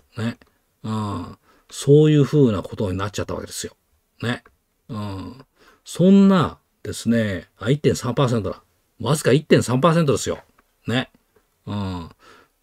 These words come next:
そんな公開率ですよ。ね。うん。そして、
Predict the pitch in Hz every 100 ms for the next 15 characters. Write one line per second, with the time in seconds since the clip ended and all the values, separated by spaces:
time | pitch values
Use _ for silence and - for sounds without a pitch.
0 | _ - - 135 196 196 185 - 175 -
1 | 160 104 - 87 - 80 - _ _ _
2 | _ _ 101 107 - _ _ _ _ -
3 | 107 95 90 82 - _ _ - 113 131
4 | - - 156 95